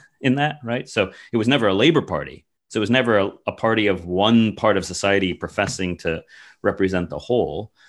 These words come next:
It was the party of the nation as a whole, the party that would save cap-, the nation from capitalism, or really save capitalism from itself. And that gave it a purpose so long as there was some kind of threat to capitalism.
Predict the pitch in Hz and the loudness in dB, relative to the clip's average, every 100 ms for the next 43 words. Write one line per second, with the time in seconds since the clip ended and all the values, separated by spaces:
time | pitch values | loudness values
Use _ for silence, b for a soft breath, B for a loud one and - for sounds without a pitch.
0 | b _ 107 95 95 - - - - 127 | b _ -2 0 -2 -4 -6 -4 2 4
1 | 123 113 101 98 104 127 - 85 78 76 | 6 4 0 -2 0 0 -2 -8 -10 -12
2 | 65 - _ _ b b - - 110 110 | -16 -18 _ _ b b -10 -2 2 4
3 | 104 104 95 - 120 113 110 104 104 - | 2 0 -2 -2 0 0 0 -2 -2 -4
4 | 101 101 107 107 104 92 95 95 95 98 | -6 -2 0 0 -2 -4 -2 -4 -2 -4
5 | 95 98 87 87 92 85 92 87 - 85 | -2 -6 -4 -4 -4 -2 -4 -4 -6 -8
6 | 82 80 78 87 80 71 - 101 78 90 | -8 -10 -10 -10 -10 -8 -4 -4 -4 -12
7 | - - _ B B B B B B B | -18 -20 _ B B B B B B B
8 | _ - 113 107 107 104 - 101 131 147 | _ -2 0 2 0 -4 -10 -2 -2 0
9 | 165 180 170 151 - 175 156 143 - - | 2 2 2 -2 -4 -4 0 -2 0 0
10 | 131 135 170 165 135 131 123 120 - 131 | 2 4 4 4 2 4 4 2 4 4
11 | 127 123 - 123 120 107 98 - 147 147 | 4 2 0 0 2 0 -4 -2 -2 -2
12 | - - 87 80 - _ - 80 78 73 | -6 -4 -4 -4 -10 _ -10 -10 -8 -12
13 | 76 82 110 | -12 -14 -18